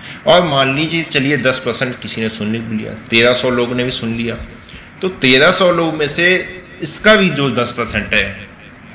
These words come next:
एक सौ तीस, एक सौ तीस लोगों ने भी यदि ये कथा पूरी सुन ली, इस कथा को सुनने के बाद यदि कुछ सीख लिया, कुछ समझ लिया,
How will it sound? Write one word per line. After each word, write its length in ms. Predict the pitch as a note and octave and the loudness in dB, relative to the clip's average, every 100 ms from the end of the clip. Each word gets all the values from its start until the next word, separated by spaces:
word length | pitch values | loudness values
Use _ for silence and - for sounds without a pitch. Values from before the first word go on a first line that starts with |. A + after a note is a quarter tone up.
| - - - | -20 -10 -2
एक 180 | C#3+ C#3+ | 0 2
सौ 160 | D#3+ | 2
तीस, 500 | D3 - A2+ F#2+ - - - - - - - - - - | 0 0 0 0 -4 -12 -16 -18 -20 -20 -20 -20 -20 -4
एक 160 | D3+ E3 | 0 2
सौ 160 | - F#3+ | 2 0
तीस 380 | - G3 G3+ | 0 0 2
लोगों 360 | C#3+ C3 C3 D#3 | 2 2 2 2
ने 80 | D3 | 2
भी 240 | D#3 D#3 | 2 2
यदि 120 | C3+ | 2
ये 200 | C#3 C3 | 2 2
कथा 280 | C3 C3 D3 | 2 0 0
पूरी 340 | B2+ A#2 A#2 C3 | -2 -2 0 0
सुन 240 | - A2+ | -2 -2
ली, 180 | B2+ C#3 | -2 -4
इस 120 | - - | -6 -4
कथा 280 | A#2+ A2+ | -2 0
को 140 | C3 B2 | 0 -2
सुनने 360 | - A2+ B2+ | -4 -2 -2
के 120 | C#3+ B2 | -2 0
बाद 200 | A#2 A2 | 2 2
यदि 160 | G#2 | 0
कुछ 280 | G#2+ - C#3+ | -4 -6 -4
सीख 360 | - - D3 C#3+ | -4 -2 -2 0
लिया, 300 | A#2+ A#2 A#2 | 0 2 2
कुछ 200 | A2 - | 0 -4
समझ 240 | A2 A#2+ | -2 -2
लिया, 280 | A2 A2 | 0 0